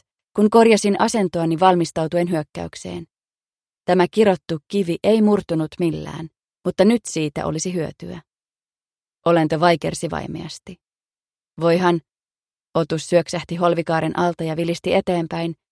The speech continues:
ja sen ulina kohosi korvia raastavan kimeäksi rääkäisyksi. Vittu. Odotin, kunnes tunsin nenässäni sen mädänneen leuhkan,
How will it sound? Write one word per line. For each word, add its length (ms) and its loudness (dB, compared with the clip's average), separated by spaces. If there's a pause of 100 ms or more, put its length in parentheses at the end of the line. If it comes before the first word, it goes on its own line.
(120)
ja 60 -4
sen 220 2
ulina 400 2
kohosi 360 -2
korvia 380 2
raastavan 500 -2
kimeäksi 460 -2
rääkäisyksi. 680 -6 (920)
Vittu. 420 -16 (760)
Odotin, 480 4
kunnes 380 0
tunsin 320 -2
nenässäni 480 0
sen 180 -6
mädänneen 520 0
leuhkan, 440 -2